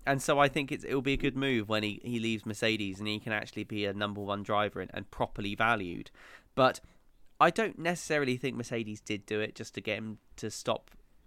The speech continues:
um, Verstappen, because at the end of the day, they could have had Bottas in fifth place and he would have achieved the same result. Uh, uh,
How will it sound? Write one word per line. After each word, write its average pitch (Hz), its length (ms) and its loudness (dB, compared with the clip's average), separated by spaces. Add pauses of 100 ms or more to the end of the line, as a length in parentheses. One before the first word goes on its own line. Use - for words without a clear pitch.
um, 107 320 0
Verstappen, 120 600 -2 (280)
because 131 200 0
at 143 80 -2
the 160 100 2
end 156 140 2
of 117 60 2
the 113 80 0
day, 98 420 4 (220)
they 123 100 0
could 156 180 2
have 131 120 -2
had 120 200 -2
Bottas 110 380 0
in 104 80 -2
fifth - 320 -2
place 120 320 2
and 101 100 -4
he 101 60 -2
would 98 100 -2
have 98 140 -6
achieved - 340 -6
the - 60 -14
same 104 400 0
result. 104 560 0 (500)
Uh, 98 160 2 (720)
uh, 127 60 -2